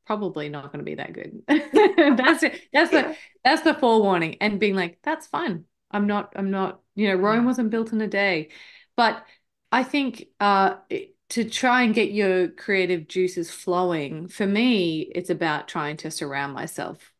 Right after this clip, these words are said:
Speaker 1: with creativity. So
Speaker 2: Mm.
Speaker 1: it's either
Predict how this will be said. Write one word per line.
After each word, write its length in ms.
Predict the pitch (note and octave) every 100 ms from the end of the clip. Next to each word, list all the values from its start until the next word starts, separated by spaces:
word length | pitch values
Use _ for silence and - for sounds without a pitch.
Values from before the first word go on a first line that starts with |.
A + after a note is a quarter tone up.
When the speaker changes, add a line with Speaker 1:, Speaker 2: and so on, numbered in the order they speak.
| _
Speaker 1:
with 160 | - -
creativity. 840 | C#3+ G2 F#2 F2 F#2+ - - - _
So 180 | - F3+
Speaker 2:
Mm. 380 | E3 D#3 D3 - _ _ _ _
Speaker 1:
it's 240 | E3+ E3
either 460 | E3+ E3 E3 D#3